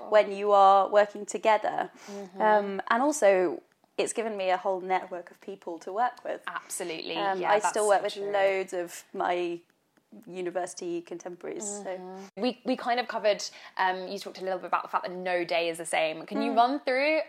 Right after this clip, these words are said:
Speaker 2: an, an average day or maybe an average couple of days?
Speaker 1: Well, it, it kind of depends on what part of the process I'm at with any given project,
Speaker 2: Yeah,
Speaker 1: because
Speaker 2: that's very true.
Speaker 1: I,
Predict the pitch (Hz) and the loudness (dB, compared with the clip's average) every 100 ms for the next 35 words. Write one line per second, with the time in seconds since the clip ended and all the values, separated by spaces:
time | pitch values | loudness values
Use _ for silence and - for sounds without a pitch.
0 | _ 262 262 - - 247 - 240 233 254 | _ -2 -2 2 4 4 6 4 4 0
1 | 247 240 233 226 208 202 196 196 - 196 | 2 2 2 4 6 6 4 -2 -4 -12
2 | - 180 170 - 165 170 170 - 392 415 | -8 -10 -8 -6 -4 -4 -6 0 8 10
3 | 415 427 - - - 339 - 302 - 349 | 8 4 -6 0 4 4 4 2 4 4
4 | 339 330 311 285 277 262 254 262 - - | 4 -2 -4 -2 -4 -6 -4 -2 -2 -2
5 | 233 - 214 - - - 240 233 - 208 | -2 -2 -8 -14 -16 -4 -4 -4 -2 -2
6 | 190 - - _ 190 202 202 208 185 190 | -2 -6 -8 _ -2 0 -2 -4 -8 -8
7 | - 185 190 185 180 175 175 - 208 180 | -8 -6 -6 -6 -8 -8 -12 -8 -6 -4
8 | - 214 196 196 196 180 208 175 - 175 | -6 -6 0 2 2 2 -4 -4 -8 -8
9 | 160 160 170 170 269 220 214 208 208 208 | -8 -10 -8 -6 2 6 6 6 4 0
10 | 208 | -2